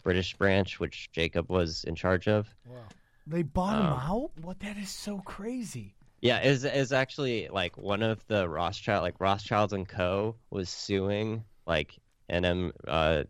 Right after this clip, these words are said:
Speaker 1: N M and Sons Rothschild Bank for, like, 'cause one was claiming to be, like, the, the main heir of the Rothschild lineage, and then the, this other branch, like, didn't like it, so they're actually, like, suing each <laughs> other.
Speaker 3: Oh, I love
Speaker 1: So,
Speaker 3: that.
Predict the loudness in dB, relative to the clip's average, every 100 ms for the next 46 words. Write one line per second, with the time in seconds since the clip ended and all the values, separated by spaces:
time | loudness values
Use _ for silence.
0 | -2 2 4 4 2 -2 0 0 2 2
1 | 0 0 0 0 2 2 0 -2 -14 -20
2 | _ _ -14 -14 -8 2 2 4 2 0
3 | -4 -2 2 2 0 -2 0 2 0 -2
4 | -2 0 2 0 -2 0 2 0 -4 -4
5 | -2 2 2 2 0 0 2 2 0 0
6 | 0 2 0 0 -2 0 -2 -2 -2 -6
7 | -6 -4 -2 -4 -6 -4 -2 0 0 2
8 | 2 2 2 -4 0 0 2 0 2 2
9 | 0 0 0 0 0 0 0 -2 -8 -6
10 | -4 0 0 0 -2 2 4 4 0 -2
11 | -4 -4 2 4 6 4 0 -8